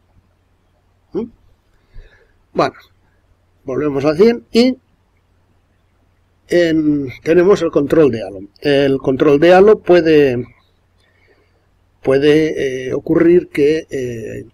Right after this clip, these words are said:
al hacer esto nos haga halos raros y entonces en teoría pues esto nos quitaría los halos. Pero en fin, si somos cuidadosos al trabajar con la, con la herramienta esta, el control de halo no tendríamos ningún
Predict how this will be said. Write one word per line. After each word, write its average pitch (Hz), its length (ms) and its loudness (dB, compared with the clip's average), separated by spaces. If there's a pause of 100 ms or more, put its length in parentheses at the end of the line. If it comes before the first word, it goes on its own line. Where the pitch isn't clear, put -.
al 123 100 -14
hacer 143 240 -4
esto 156 240 -2
nos 143 160 -4
haga 151 300 -4
halos 135 580 -10 (100)
raros 147 800 -10
y 117 80 -14
entonces 123 420 -10
en 113 140 -14
teoría 139 400 -4
pues 120 160 -12
esto - 180 -10
nos 151 240 -4
quitaría 117 380 -12
los - 180 -20
halos. - 300 -20
Pero 120 140 -12
en 113 40 -14
fin, - 200 -6 (400)
si 147 760 0
somos 175 320 0
cuidadosos 156 560 2
al 127 120 -8
trabajar 123 600 -10
con 110 260 -14
la, 101 160 -20 (600)
con 127 100 -8
la 127 60 -2
herramienta 113 480 -8
esta, 202 280 -4 (140)
el 131 140 -8
control 143 360 0
de 135 120 -4
halo 156 220 -2
no 139 200 -4
tendríamos 135 500 -4
ningún 120 420 -10